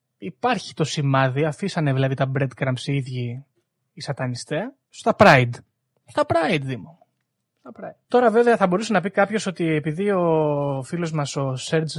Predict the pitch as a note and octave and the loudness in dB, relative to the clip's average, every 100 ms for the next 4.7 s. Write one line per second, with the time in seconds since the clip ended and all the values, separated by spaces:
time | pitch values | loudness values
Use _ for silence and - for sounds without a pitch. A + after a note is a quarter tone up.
0 | C3+ C#3 D3+ D3 - D3+ D3+ D3 C3 C#3 | -4 0 0 0 -4 -4 -2 -2 -4 -4
1 | C3 B2+ B2+ B2 B2 B2+ A#2+ - - - | -4 -4 -4 -6 -8 -10 -14 -20 -20 -20
2 | E3 D3 C#3+ C#3+ D3 C#3 B2+ - D#3 C#3 | -20 -14 -10 -6 -2 -2 -4 -4 -4 -2
3 | C3+ C#3 C3 F3+ D#3+ - C#3+ C#3 C#3 C#3 | -2 -2 -2 0 -2 -2 -6 -4 -2 -2
4 | C#3 - E3 - C#3 C3+ C3 | -4 -2 -4 -2 -4 -4 -8